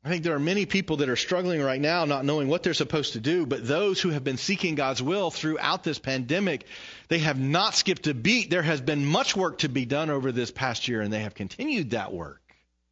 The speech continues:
As we come out of it, it is time for us to continue that work.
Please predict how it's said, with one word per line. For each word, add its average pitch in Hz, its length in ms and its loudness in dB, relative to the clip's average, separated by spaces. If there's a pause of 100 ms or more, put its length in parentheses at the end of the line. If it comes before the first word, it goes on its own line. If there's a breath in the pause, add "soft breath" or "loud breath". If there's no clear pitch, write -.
(800)
As 110 140 -6
we 147 120 0
come 131 220 -2
out 139 220 2
of 120 120 0
it, 117 120 0
it 117 100 2
is 104 120 -2
time 135 300 -2
for - 180 -6
us 135 160 -4
to 113 100 -10
continue 98 480 -6
that 87 220 -8
work. 87 400 -8